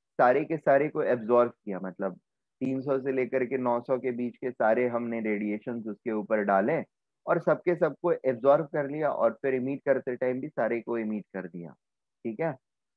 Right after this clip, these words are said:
तो इस चीज को जो बोलेंगे, that is, मतलब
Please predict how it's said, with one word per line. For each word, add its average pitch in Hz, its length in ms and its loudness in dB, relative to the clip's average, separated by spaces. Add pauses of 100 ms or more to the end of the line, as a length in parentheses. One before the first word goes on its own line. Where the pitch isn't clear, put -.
(920)
तो 202 340 4 (160)
इस 196 200 2
चीज 190 280 2
को 170 240 0
जो 151 140 0
बोलेंगे, 117 680 0 (180)
that 110 280 -2
is, 190 140 2 (3250)
मतलब 117 220 -2